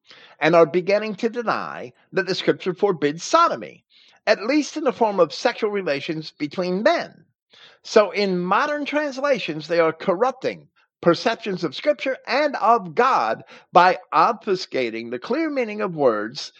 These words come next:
which describe such forms of sodomy.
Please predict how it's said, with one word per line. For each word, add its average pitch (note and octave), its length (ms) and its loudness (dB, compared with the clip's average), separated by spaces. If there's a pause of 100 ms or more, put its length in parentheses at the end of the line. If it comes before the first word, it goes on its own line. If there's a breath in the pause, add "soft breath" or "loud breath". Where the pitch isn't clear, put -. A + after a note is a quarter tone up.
(160 soft breath)
which B3 300 -2
describe D4+ 680 -2
such - 320 0
forms D3 360 0
of B2 140 -8
sodomy. G#2 600 0